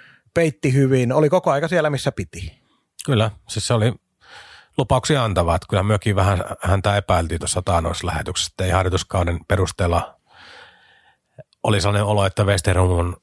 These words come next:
Speaker 2: selvä ykkönen, mutta nyt avausviikonlopun jälkeen niin tilanne on täysin auki.
Speaker 1: Mennään seuraavaan matsiin, kotimatsi Ässiä vastaan, siitä jo sitä tunnelmaa sun muuta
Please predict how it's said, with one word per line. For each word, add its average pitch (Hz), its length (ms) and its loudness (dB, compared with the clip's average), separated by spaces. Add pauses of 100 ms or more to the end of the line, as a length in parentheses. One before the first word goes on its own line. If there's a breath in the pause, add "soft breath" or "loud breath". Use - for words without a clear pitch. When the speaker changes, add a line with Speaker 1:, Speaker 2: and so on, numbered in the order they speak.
(200)
Speaker 2:
selvä 98 300 0
ykkönen, 90 460 0
mutta 85 180 -2
nyt 90 100 -2
avausviikonlopun 95 720 0
jälkeen 92 400 -2
niin 92 220 -4 (480)
tilanne 92 320 2
on 123 80 0
täysin 92 320 2
auki. - 260 -4 (1200 loud breath)
Speaker 1:
Mennään 165 420 0 (540)
seuraavaan 147 500 2
matsiin, 135 720 -2 (180)
kotimatsi 139 520 0
Ässiä 131 380 2
vastaan, 123 440 0
siitä 127 320 -2
jo 123 240 2 (200)
sitä 135 280 -2
tunnelmaa 127 520 2
sun 131 160 -2
muuta 139 440 4